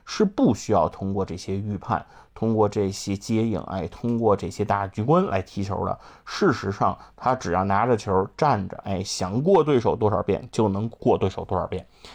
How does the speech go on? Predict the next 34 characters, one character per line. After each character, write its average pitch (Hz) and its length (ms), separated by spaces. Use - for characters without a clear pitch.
那 170 80
面 196 180
对 208 140
这 240 140
样 180 180
的 110 60
一 107 100
个 117 160
情 - 240
况 113 240
的 101 80
时 - 200
候， 98 220
他 135 160
在 135 220
球 - 200
场 104 240
上， 104 160
在 110 120
他 120 80
成 117 240
年 123 160
之 143 120
后， 139 220
面 107 220
对 98 180
高 143 240
水 - 160
平 98 200
对 110 160
抗 104 200
的 92 80
时 - 140
候， 85 120